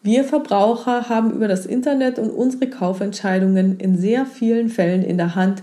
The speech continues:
welche Arten von Firmen wir unterstützen. Ja, ich weiß auch, dass sich das nicht jeder leisten kann. Aber jeder von uns hat eine Stimme und Möglichkeiten, sich selbst für Kooperation,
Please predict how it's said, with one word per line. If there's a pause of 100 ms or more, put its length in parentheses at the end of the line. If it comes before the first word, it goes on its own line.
(100)
welche
Arten
von
Firmen
wir
unterstützen. (800)
Ja,
ich
weiß
auch,
dass
sich
das
nicht
jeder
leisten
kann. (760)
Aber
jeder
von
uns (160)
hat
eine
Stimme (340)
und
Möglichkeiten,
sich
selbst
für (140)
Kooperation,